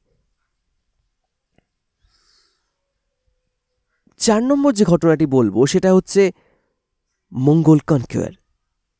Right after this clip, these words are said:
আমরা ইতিহাসে পড়েছি মঙ্গল অভিযান, মঙ্গল বিজয় অভিযান। তেরো শতাব্দী থেকে শুরু হয়েছিল এই বিজয় অভিযান,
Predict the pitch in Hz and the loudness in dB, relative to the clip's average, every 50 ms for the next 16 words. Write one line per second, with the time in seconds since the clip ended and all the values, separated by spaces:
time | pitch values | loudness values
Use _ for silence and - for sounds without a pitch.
0 | _ _ _ _ _ _ _ _ _ _ _ _ _ _ - - 233 262 294 254 | _ _ _ _ _ _ _ _ _ _ _ _ _ _ -4 -4 -2 0 0 0
1 | 214 185 - 202 202 185 - 196 - 160 156 160 156 - - - 160 156 151 139 | 0 0 2 2 2 2 0 -2 2 2 2 2 2 0 0 0 2 2 4 2
2 | - - - 135 147 147 143 131 139 131 123 120 110 123 117 - - 104 101 101 | 0 -2 -2 0 0 0 2 2 2 2 2 2 0 0 -2 -2 -4 -6 -4 0
3 | 127 160 175 180 165 165 160 143 - _ _ _ - 127 120 123 165 185 170 143 | 2 2 2 4 4 4 2 2 0 _ _ _ -20 -16 -8 -4 -2 -2 0 2
4 | 185 165 165 - - 120 104 113 107 - 113 98 - - _ _ _ _ _ _ | 0 0 0 -2 -6 -8 -8 -8 -10 -8 -8 -10 -10 -12 _ _ _ _ _ _
5 | _ _ _ _ _ _ _ _ _ _ _ _ _ _ _ _ _ _ _ - | _ _ _ _ _ _ _ _ _ _ _ _ _ _ _ _ _ _ _ -2
6 | 185 165 202 240 269 254 - 233 214 - 202 185 165 170 170 - 170 139 156 147 | -2 0 2 2 2 2 2 -2 -2 0 0 0 2 0 0 0 0 0 0 -2
7 | - - 147 143 117 127 123 120 - - 123 123 120 120 113 104 120 113 - 117 | 0 2 2 2 4 2 0 0 0 0 0 2 2 0 0 0 -2 0 0 0
8 | 113 110 110 110 107 113 135 - 156 165 196 220 208 | 2 2 2 0 -2 -4 -4 -2 0 0 0 0 -4